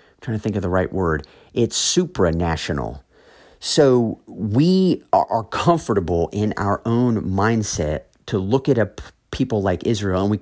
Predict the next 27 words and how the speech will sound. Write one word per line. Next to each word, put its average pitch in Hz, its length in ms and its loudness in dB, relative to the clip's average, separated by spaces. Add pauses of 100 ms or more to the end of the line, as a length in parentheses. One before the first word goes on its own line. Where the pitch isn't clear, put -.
(140)
we 120 100 -2
talk - 300 0
about 90 260 0
them 90 160 -2
like 85 340 -2
the 92 140 2
nation 104 540 0
of 92 240 -2
Israel. - 500 -6
We, 90 260 -4
we, 90 280 -4 (320)
we 104 100 -2
have 147 180 2
in 143 60 4
our 120 80 4
minds 113 320 0
this 92 160 -4
idea 92 340 -2
of 76 180 -4
nations. 78 720 -8 (680)
And 139 100 4
we 156 60 6
function 175 460 0
that 85 180 -2
way, 73 420 -4
um, 85 280 -2
pretty 107 340 -4